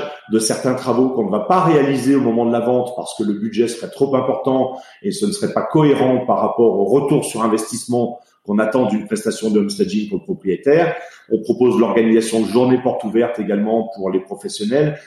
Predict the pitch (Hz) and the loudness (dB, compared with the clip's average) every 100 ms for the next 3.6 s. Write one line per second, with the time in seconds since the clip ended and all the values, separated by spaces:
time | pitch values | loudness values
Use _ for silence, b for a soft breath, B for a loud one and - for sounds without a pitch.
0 | B - 104 107 110 123 127 120 113 120 | B -4 -4 0 2 4 4 4 2 4
1 | 120 120 113 113 113 113 113 110 123 - | 4 4 4 2 2 0 0 0 -2 -2
2 | 107 151 151 147 123 131 147 120 110 123 | -2 0 0 -4 -8 -4 -2 0 0 0
3 | 107 107 - 135 - - | 0 -2 -2 -8 -8 -14